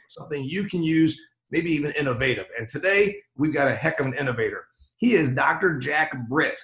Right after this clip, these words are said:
scientist, teacher, and entrepreneur. The man is in his early seventies, still keeps up one heck of a schedule, traveling around the country, goes internationally, I believe,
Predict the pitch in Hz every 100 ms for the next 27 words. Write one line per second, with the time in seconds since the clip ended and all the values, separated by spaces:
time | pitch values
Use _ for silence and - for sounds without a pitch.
0 | _ - 147 165 180 247 233 - _ _
1 | - 185 160 165 170 160 - 117 113 131
2 | 139 131 127 123 - 143 147 123 92 -
3 | _ - _ 120 131 160 214 185 151 135
4 | 143 196 214 - 165 156 160 - - 170
5 | 170 156 143 110 127 117 - 202 202 240
6 | 233 - - 131 123 131 131 - 151 202
7 | 247 226 202 214 214 - 147 131 156 139
8 | 143 139 175 262 233 208 202 - 123 113
9 | 123 190